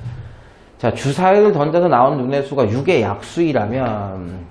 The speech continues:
확률이 얼마란 얘기예요? 여섯 개 중에 네 개란 얘기예요.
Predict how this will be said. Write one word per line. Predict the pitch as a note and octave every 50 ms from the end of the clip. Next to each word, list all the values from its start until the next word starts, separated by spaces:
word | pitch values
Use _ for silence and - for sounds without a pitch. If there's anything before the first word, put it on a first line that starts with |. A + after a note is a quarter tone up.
| - - - - - - - - - - - - - - - - - - - - - - - - - - - - - - - - - - - - - - - - - - - - - - - - - - - - - - - - - - - - - - - - - -
확률이 | - F3 E3+ E3 D#3+ D#3 C#3 A#2 G#2 F#2 - - - - - - A2
얼마란 | A2+ A#2+ C3 D3 C#3+ C#3+ C#3 C3 B2 B2
얘기예요? | A#2 A2+ A2+ A#2 A#2 C3+ D3+ D3+ - - - - - - - - - - - - - G#2
여섯 | G#2+ G#2 G#2 C#3+ C3+ - -
개 | D3 C3 A#2
중에 | A#2 B2 B2 A#2
네 | G2+ G2+ G2+ G2+
개란 | G2+ A#2+ A2+ G#2+ G2 F#2 D2 C#2+
얘기예요. | D2+ C#2 - - - - - -